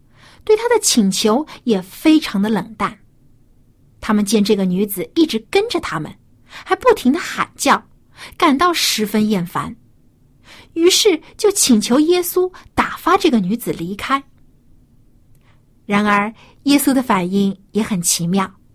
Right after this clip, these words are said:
他既没有像门徒们请求的那样打发了这个妇人，也没有立刻就答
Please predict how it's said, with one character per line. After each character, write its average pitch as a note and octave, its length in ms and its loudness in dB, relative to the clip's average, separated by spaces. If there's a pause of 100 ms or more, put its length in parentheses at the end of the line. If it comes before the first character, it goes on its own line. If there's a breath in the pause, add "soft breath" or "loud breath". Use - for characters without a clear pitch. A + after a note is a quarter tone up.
(580 loud breath)
他 - 140 -6
既 B4+ 240 2
没 C4 200 4
有 G#3 220 0 (120 loud breath)
像 F#4+ 200 2
门 B3 300 2
徒 E4+ 160 -6
们 F4+ 200 0
请 F#3+ 320 -2
求 - 240 -8
的 C#4+ 120 -2
那 D#4 200 0
样 F#3 220 -2 (180)
打 - 200 -8
发 D#4 220 0
了 E4 80 2
这 G3+ 160 -2
个 F#3 100 -6
妇 F3+ 220 -6
人， - 260 -8 (720 loud breath)
也 D#4+ 140 4
没 F4+ 140 2
有 A4+ 180 4
立 A4 260 4
刻 - 260 0 (160 loud breath)
就 C4 160 0
答 F#4+ 180 2